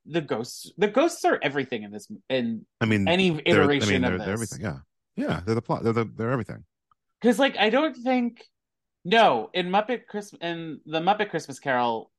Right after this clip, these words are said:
Speaker 1: it was different puppets, Muppets that were playing. They didn't do
Speaker 2: Yeah.
Speaker 1: this. Th-, I think, I don't know. Is it rare, in your opinion, do you think it's rare for shows to have the,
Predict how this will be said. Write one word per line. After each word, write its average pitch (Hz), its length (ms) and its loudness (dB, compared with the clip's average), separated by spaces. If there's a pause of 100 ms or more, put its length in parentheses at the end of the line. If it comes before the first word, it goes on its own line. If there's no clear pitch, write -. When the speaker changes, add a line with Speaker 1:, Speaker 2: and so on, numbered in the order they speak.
(100)
Speaker 1:
it 143 120 -4
was 143 440 -2 (160)
different 160 400 -4 (1300)
puppets, - 500 -6
Muppets - 680 -6 (200)
that 127 220 0
were 127 220 2
playing. 117 360 0
They 135 120 4
didn't 135 360 4
do 113 160 4
Speaker 2:
Yeah. 101 300 0 (300)
Speaker 1:
this. 202 360 0 (200)
Th-, 170 240 -4
I 190 40 -2
think, 254 280 -2 (100)
I 170 100 6
don't 240 120 2
know. 180 180 2
Is 165 160 -2
it 202 140 -2
rare, 170 680 -6 (380)
in 160 140 -6
your 185 140 0
opinion, 170 380 -4
do 147 80 -12
you 147 80 -12
think 170 140 -10
it's 190 160 -12
rare 127 400 0 (100)
for 123 640 0 (500)
shows 135 540 -6
to 135 160 -2
have 127 540 2
the, 127 600 -4